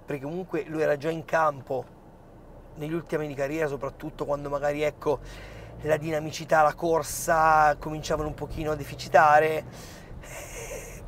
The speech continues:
però insomma il, l'esperienza che ha De Rossi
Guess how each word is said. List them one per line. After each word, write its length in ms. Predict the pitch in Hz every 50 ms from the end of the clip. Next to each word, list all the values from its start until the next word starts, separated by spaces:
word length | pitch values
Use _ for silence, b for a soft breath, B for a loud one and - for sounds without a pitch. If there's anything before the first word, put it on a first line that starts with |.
| - -
però 380 | - - 170 175 185 190 190 175 - -
insomma 380 | - - - 185 175 160 151 147 - - - - - - - - - - - - - - - - 165
il, 200 | 160 156 151 156
l'esperienza 1600 | 160 160 151 151 151 147 147 143 151 160 151 - - - 170 160 170 196 214 202 175 151 147 135 - - - 147 139 135 131 - - - - - - -
che 120 | - 160
ha 40 | 147
De 100 | 143 151
Rossi 540 | 131 139 135 - - - - 151 160 160